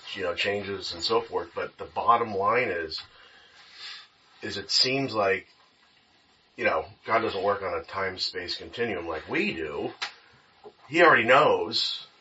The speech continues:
but at the point of time this is happening, I, I don't know where I'm going with this other than the fact that this is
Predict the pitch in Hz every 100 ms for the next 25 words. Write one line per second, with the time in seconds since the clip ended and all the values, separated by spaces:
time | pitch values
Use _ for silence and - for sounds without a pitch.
0 | _ _ _ _ - 113 110 - - 123
1 | 120 104 - 117 113 - - - 135 127
2 | 104 92 87 85 87 _ _ _ _ _
3 | _ _ _ _ _ _ _ _ _ _
4 | _ - _ _ - - - - - -
5 | - - - - - - - - - _
6 | - - - 120 113 107 107 98 98 98
7 | 92 87 90 - 98 95 92 90 - 87
8 | - 87 - - 107 98 101 95 -